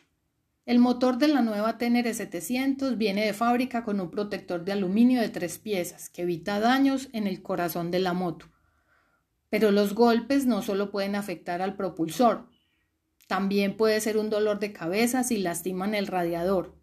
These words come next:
Por tal motivo, se ha instalado una nueva rejilla que evita que ingrese la suciedad que arroja la rueda delantera.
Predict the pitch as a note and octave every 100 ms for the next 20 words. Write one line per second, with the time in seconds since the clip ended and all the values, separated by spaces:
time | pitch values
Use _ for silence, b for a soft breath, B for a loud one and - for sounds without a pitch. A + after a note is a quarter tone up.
0 | _ F3+ F3 - F3+ F3 G#3+ A3 C4 A3+
1 | A3+ A#3 B B - G3+ A3 A#3+ C4+ A#3+
2 | G3 G3+ A3+ A3+ A#3 A3+ A3+ G3 F3 C4
3 | C4 B3+ A#3 F#3 F#3 D#3+ G3+ G3+ F#3+ F#3
4 | F3 E3 G#3+ G3+ G3+ E3 D#3+ E3+ G#3+ B3
5 | - - F#3 F3 E3 G3 G3 F#3 F3 E3+
6 | F3+ F3+ E3+ D#3+ D#3+ C#3+ -